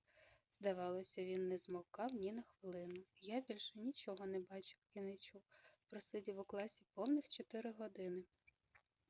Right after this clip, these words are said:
А як учитель сказав, що можна йти додому, я неохоче вийшов на двір, потупцював додому. А коли йшов, то через два-три кроки оглядався позад себе, чи на місці моя школа.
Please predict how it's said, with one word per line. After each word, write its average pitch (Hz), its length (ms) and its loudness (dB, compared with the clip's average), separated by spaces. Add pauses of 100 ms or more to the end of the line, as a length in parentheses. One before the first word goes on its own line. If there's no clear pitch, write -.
А 247 60 6
як 220 200 4
учитель 220 380 0
сказав, 226 460 -2
що - 160 -6
можна 208 300 -2
йти 196 240 -4
додому, 247 440 2 (420)
я 202 120 4
неохоче 196 600 2
вийшов 214 420 -2
на 208 140 -4
двір, 185 400 -2
потупцював 202 760 -4
додому. 190 420 0 (400)
А 220 80 -2
коли 208 300 0
йшов, 320 320 6
то 214 140 2
через 202 320 -6
два-три 208 440 0
кроки - 420 2
оглядався 220 720 2 (320)
позад 233 380 0 (520)
себе, 190 500 -2 (540)
чи 196 320 -2
на 185 140 6
місці 226 420 2
моя 185 260 4
школа. 196 460 -4